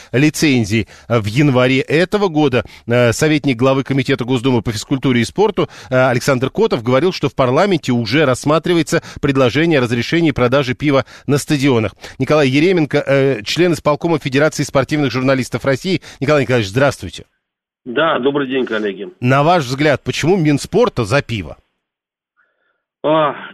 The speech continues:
Speaker 2: вы знаете, ну вот тут вопрос-то надо разбить, э, на несколько частей. Я тоже за пиво на стадионах, потому что это позволит, э, наконец, государству уйти из профессионального спорта, и профессиональный спорт должен сам себя обеспечивать, э,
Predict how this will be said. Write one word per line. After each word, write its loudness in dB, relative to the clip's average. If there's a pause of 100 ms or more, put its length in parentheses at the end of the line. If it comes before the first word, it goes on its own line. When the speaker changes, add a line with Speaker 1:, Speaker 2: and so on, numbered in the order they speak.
Speaker 2:
вы -8
знаете, -4
ну 0
вот -6
тут -6
вопрос-то -6
надо -4
разбить, -6
э, -4
на -6
несколько -8
частей. -10
Я -4
тоже -2
за -4
пиво -6
на -6
стадионах, -6 (140)
потому -6
что -12
это -14
позволит, -4 (500)
э, 0
наконец, -4
государству -4
уйти -4
из -10
профессионального -2
спорта, -2 (380)
и 0
профессиональный -2
спорт -4
должен -2
сам -2
себя 0
обеспечивать, -6
э, -4